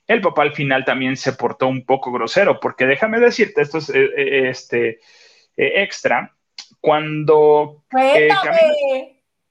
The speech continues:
Speaker 1: cuando Camilo estaba grabando su, su disco de duetos, el último disco,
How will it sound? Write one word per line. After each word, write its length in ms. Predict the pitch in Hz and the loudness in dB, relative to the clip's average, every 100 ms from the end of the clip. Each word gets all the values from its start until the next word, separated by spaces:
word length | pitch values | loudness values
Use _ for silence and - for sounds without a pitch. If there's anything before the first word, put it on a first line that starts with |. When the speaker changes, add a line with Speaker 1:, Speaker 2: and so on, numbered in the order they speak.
| _ _ _ _ _ - | _ _ _ _ _ -8
Speaker 1:
cuando 360 | - 143 147 143 | -2 2 0 2
Camilo 400 | 165 196 254 285 | -2 0 2 2
estaba 320 | - 220 208 | 2 0 0
grabando 680 | 208 180 165 160 131 135 - | 0 0 0 0 0 0 -4
su, 600 | - - 139 139 135 131 123 | -12 -4 0 0 2 0 -2
su 180 | 143 143 | -6 -6
disco 340 | 160 - 202 | -6 -2 0
de 100 | 180 | 0
duetos, 420 | 175 170 127 123 | 2 0 0 -4
el 80 | 131 | -4
último 320 | 139 175 165 | -4 -4 -4
disco, 480 | 170 170 - 127 | -4 -8 -2 -2